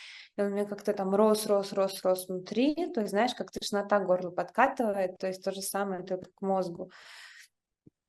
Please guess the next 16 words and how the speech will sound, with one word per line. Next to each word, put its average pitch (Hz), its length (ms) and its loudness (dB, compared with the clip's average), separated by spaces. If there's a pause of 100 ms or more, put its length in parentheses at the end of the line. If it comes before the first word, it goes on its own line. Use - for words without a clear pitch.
(180)
И 220 120 4
в 214 60 -6
какой-то 214 420 4
момент 190 420 2
ты 220 60 -6
просто, 185 500 -2 (880)
я 208 120 4
просто 196 260 2
садилась 240 600 8
и - 40 -10
писала, 208 420 6
пока 185 240 -2
не 175 120 -6
падала. 165 540 0 (120)
Ну, 190 200 0
то 185 100 4